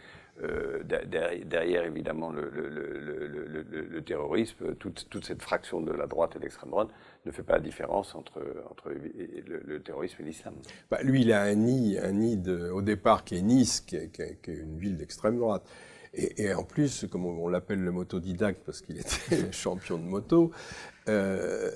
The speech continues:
Speaker 2: il a fait un marketing très simple par rapport à Israël, par rapport à, aux idées, euh, à Buisson. Euh, il fait un mixte de tout ça et il nous sort des choses qui sont, mais c'est au-, au-delà de la personnalité de, de, de, d'Estrosi, c'est catastrophique parce que c'est,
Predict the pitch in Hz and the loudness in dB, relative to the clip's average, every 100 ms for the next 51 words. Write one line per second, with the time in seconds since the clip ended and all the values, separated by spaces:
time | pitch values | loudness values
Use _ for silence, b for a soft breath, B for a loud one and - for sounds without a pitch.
0 | - - 107 101 95 110 92 92 - 90 | -6 0 2 4 2 2 2 2 -2 -8
1 | - 90 - 98 90 131 131 110 90 90 | -4 -6 -2 -4 2 4 4 2 -4 -2
2 | 104 90 90 90 - 82 92 110 113 110 | -2 0 -2 -8 -10 -6 -2 2 0 0
3 | 92 80 78 92 95 85 80 82 - B | -6 -6 -6 -2 0 0 -4 -10 -14 B
4 | B 95 87 85 82 92 101 92 - - | B -8 -6 -6 -2 0 2 2 0 -2
5 | 90 101 - - 87 95 - - 120 131 | -2 -4 -2 -4 -4 -4 -2 4 6 8
6 | 131 120 92 87 87 82 98 92 - 95 | 6 4 4 2 -2 -6 -8 -8 -2 -2
7 | 87 110 151 - 98 87 80 82 - 127 | 4 6 6 4 -4 -4 -8 -12 2 2
8 | 160 B B B B - 98 101 101 92 | 2 B B B B -2 0 2 2 0
9 | 95 92 - 110 92 90 87 127 123 120 | -2 -2 -2 -2 -2 -4 -2 0 0 0
10 | - - B B 110 127 - - 139 147 | -2 -4 B B 0 0 -2 4 10 10
11 | - 147 135 139 113 95 104 - 104 - | 12 8 12 12 12 8 2 4 2 4
12 | 104 92 90 82 87 82 85 87 85 - | 0 2 -2 -2 -6 -8 -10 -8 -8 2
13 | 123 151 117 - - 120 104 104 127 - | 6 6 6 0 2 0 2 0 0 0
14 | 131 - 90 - - 104 | -2 -2 -8 -8 -2 -2